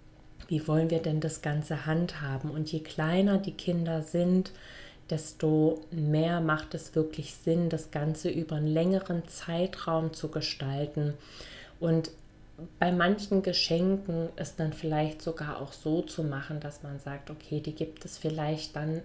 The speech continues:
erst zu Ostern oder vielleicht sogar auch erst zum Geburtstag, wenn die Menge,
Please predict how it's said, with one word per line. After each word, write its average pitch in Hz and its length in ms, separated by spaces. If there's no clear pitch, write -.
erst 151 600
zu - 280
Ostern 147 680
oder 151 320
vielleicht 151 520
sogar 156 400
auch - 180
erst 139 420
zum 160 280
Geburtstag, 151 1000
wenn 151 180
die 151 120
Menge, 151 500